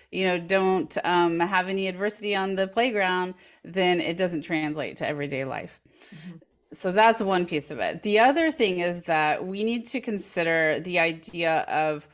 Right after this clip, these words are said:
Speaker 1: what grit actually means, first of all, and what resilience means.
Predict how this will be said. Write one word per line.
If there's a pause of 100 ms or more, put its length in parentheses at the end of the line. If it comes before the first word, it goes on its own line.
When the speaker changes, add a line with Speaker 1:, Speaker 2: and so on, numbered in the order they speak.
(120)
Speaker 1:
what
grit
actually
means,
first
of
all,
and
what
resilience
means.